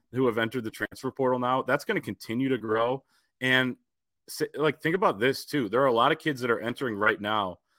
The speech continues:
that are gonna go somewhere else starting in January. But there are also a lot of kids too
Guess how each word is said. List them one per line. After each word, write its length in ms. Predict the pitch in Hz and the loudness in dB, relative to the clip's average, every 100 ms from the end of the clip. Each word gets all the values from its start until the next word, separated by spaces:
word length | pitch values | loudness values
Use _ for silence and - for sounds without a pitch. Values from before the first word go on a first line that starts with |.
| _ | _
that 100 | - | -2
are 60 | 117 | 0
gonna 140 | 117 | 0
go 200 | 104 110 | 0 -2
somewhere 360 | 113 123 113 104 | -2 -4 -4 0
else 400 | 104 101 - - _ | 2 0 -4 -20 _
starting 560 | - 123 110 107 101 95 | -6 2 2 2 -2 -8
in 120 | 101 | -12
January. 600 | 92 113 120 104 90 92 - | -4 -2 -2 -4 -8 -10 -12
But 120 | 110 | -4
there 100 | 147 | 0
are 80 | 131 | 2
also 300 | 147 - 214 | 2 2 0
a 20 | |
lot 180 | 170 160 | 0 -2
of 60 | |
kids 300 | 151 165 135 | -4 -4 -4
too 420 | - 165 160 127 | -6 0 0 0